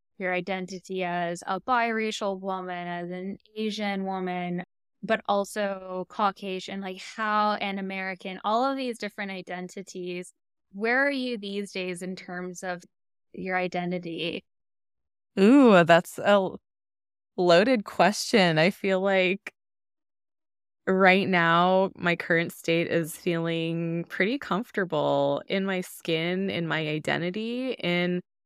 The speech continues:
Speaker 2: I think part of that comfort comes from being detached, too,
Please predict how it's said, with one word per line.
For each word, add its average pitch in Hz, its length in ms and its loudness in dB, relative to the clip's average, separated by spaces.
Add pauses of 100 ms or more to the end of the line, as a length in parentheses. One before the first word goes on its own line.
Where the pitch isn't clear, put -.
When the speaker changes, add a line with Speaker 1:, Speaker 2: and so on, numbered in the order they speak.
(140)
Speaker 2:
I 190 120 2
think 190 300 -4
part 185 220 0
of 196 80 -2
that 208 200 -2
comfort 190 580 -2 (520)
comes 180 540 -2
from 165 600 0 (760)
being 180 280 0
detached, - 1000 -2
too, 113 500 -4